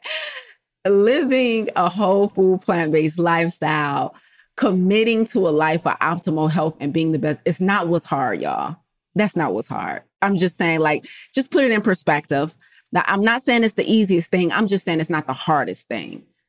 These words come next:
I'm just saying making better choices nutritionally, making better choices physically, making better choices with regard to rest and restoration. This is not the hardest thing. Losing the weight is not gonna be the hardest thing.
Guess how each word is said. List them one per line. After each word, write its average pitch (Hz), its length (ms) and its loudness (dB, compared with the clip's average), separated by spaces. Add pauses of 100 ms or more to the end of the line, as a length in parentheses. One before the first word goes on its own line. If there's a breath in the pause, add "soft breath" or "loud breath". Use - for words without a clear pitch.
(520)
I'm 190 100 2
just 190 140 -2
saying 170 220 0
making 226 360 2
better 202 220 2
choices 180 640 -2 (520)
nutritionally, 233 840 0 (240 soft breath)
making 185 440 0
better 165 200 0
choices - 460 -4 (140)
physically, 220 840 0 (300 loud breath)
making 190 420 2
better 170 180 2
choices 160 540 -2
with 160 220 -2
regard 151 320 -2
to 151 100 -2
rest 165 300 -2
and 156 120 0
restoration. 196 1000 -2 (400 soft breath)
This 202 140 0
is 180 140 -2
not 202 280 0
the 196 60 2
hardest 160 540 0
thing. 117 440 -4 (560)
Losing 226 360 4
the 202 80 4
weight 175 220 4
is 156 120 0
not 156 320 -2
gonna 160 180 2
be 151 80 2
the 143 80 0
hardest 131 380 -4
thing. 69 300 -10